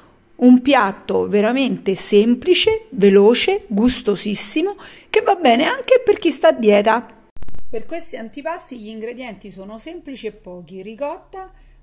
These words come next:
un avo-, mezzo avocado, pane di segale e bottarga. Per il secondo, uova e bottarga.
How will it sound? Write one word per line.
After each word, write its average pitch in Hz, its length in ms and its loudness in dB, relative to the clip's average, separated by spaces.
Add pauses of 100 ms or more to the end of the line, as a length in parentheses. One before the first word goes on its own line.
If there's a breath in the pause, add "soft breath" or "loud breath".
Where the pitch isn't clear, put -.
(120)
un 214 200 -14
avo-, 208 300 -12
mezzo 190 440 -14
avocado, 311 760 -16 (580)
pane 214 260 -14
di 196 120 -16
segale 214 640 -14
e 220 180 -12
bottarga. 202 720 -18 (640)
Per 202 220 -10
il 196 140 -20
secondo, 453 720 -14 (300)
uova 240 600 -10
e 415 140 -16
bottarga. 214 760 -18